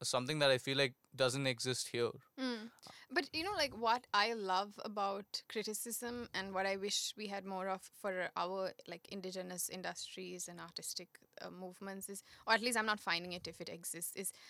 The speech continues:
Speaker 2: there's a feedback loop between art and life, right? And I
Speaker 1: Mm-hmm.
Speaker 2: think that is where critics kind of come in very importantly. For instance, Emily Nussbaum for The New Yorker and Parul Sehgal for The New York Times wrote about fict-, uh,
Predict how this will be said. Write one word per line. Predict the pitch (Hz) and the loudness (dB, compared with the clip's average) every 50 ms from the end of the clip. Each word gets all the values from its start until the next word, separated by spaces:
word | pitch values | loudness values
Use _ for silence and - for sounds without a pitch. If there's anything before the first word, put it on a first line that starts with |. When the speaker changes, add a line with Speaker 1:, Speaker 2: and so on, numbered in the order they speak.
| - - - | -20 -2 0
Speaker 2:
there's | - 254 - | 2 2 2
a | 285 | 0
feedback | - - 285 277 247 226 262 262 262 - | 0 2 2 2 4 4 4 4 4 2
loop | 240 226 220 214 | -2 -4 -4 -4
between | 190 196 - - 202 185 175 | -6 -6 -6 -6 -2 2 2
art | 175 175 180 - | 2 2 0 -2
and | 190 170 165 170 | -6 -6 -6 -6
life, | - - - 180 - - - | -6 -6 -6 -8 -10 -8 -6
right? | - - - - | -6 -6 -4 -4
And | 190 196 | -4 -2
I | 190 202 | -2 -2
Speaker 1:
Mm-hmm. | - | -2
Speaker 2:
think | - 220 214 208 - | -2 -4 -4 -4 -6
that | 208 190 202 190 190 - | 0 0 0 2 0 -2
is | 226 208 - | -6 -6 -4
where | 202 202 190 185 185 - - - | -2 -2 -2 -2 -2 -4 -8 -8
critics | - 208 196 - 190 190 - - - | -8 -6 -6 -6 -6 -6 -4 -6 -4
kind | - 202 180 175 185 185 185 | -2 -4 -4 -4 -4 -6 -8
of | 185 180 - - - _ - | -8 -8 -10 -14 -14 _ -2
come | - 214 190 190 190 | 2 2 2 2 0
in | 190 190 196 190 180 | -2 -4 -4 -4 -2
very | 170 185 180 185 185 | -2 0 0 0 -2
importantly. | 180 185 180 175 175 180 - - 185 - - 208 190 190 196 - | -4 -6 -6 -8 -8 -8 -10 -12 -16 -14 -12 -10 -10 -10 -10 -10
For | - - 202 | -8 -4 -4
instance, | 196 190 196 - - 214 202 196 - - - - - - - - _ | -4 -4 -4 -6 -6 -6 -8 -10 -12 -14 -18 -20 -20 -20 -20 -6 _
Emily | - 233 233 233 233 233 | 4 4 6 6 4 4
Nussbaum | 220 202 202 - - 214 202 202 | 4 2 0 -2 -2 -2 -2 -2
for | - - - 202 196 | -2 -2 0 0 0
The | 190 202 | 0 0
New | 196 196 190 | -4 -4 -4
Yorker | 185 190 185 180 190 - - 190 185 180 180 | -2 -2 -2 -2 -4 -4 -4 -4 -2 0 0
and | 175 185 | -2 -2
Parul | 180 196 175 175 180 185 185 | -2 -2 -2 -2 -2 -4 -6
Sehgal | - - 180 175 180 180 180 | -6 -6 -6 -6 -6 -8 -8
for | - 185 | -8 -8
The | 180 180 | -8 -6
New | 180 175 175 | -6 -6 -6
York | 175 175 175 175 _ | -6 -6 -8 -10 _
Times | - 190 175 180 185 180 - | -8 -8 -8 -4 -2 -2 -2
wrote | 190 185 180 | -2 -4 -6
about | 185 180 180 175 170 175 - - - - - _ | -6 -6 -4 -4 -4 -4 -6 -10 -16 -20 -20 _
fict-, | - - - 277 - - - - - | -14 0 2 2 4 6 6 6 6
uh, | - 208 - 190 | 4 4 2 2